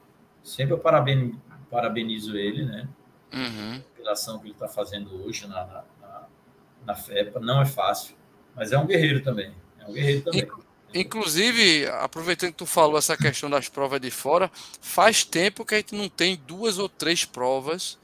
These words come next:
Speaker 2: que entre no ranking da contrarrelógio pra você, inclusive, ser beate, né?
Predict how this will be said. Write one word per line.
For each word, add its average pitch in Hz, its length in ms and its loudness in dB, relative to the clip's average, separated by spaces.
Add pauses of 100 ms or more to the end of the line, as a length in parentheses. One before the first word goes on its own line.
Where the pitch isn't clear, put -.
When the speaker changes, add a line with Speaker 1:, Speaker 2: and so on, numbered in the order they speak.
(460)
Speaker 2:
que 165 400 4
entre 180 260 -2
no 190 180 -2
ranking 151 460 -4
da 165 140 2
contrarrelógio 156 800 -2
pra 160 200 4
você, 156 640 -4 (400)
inclusive, 147 600 -8
ser 165 180 0
beate, 143 600 2
né? 120 160 -10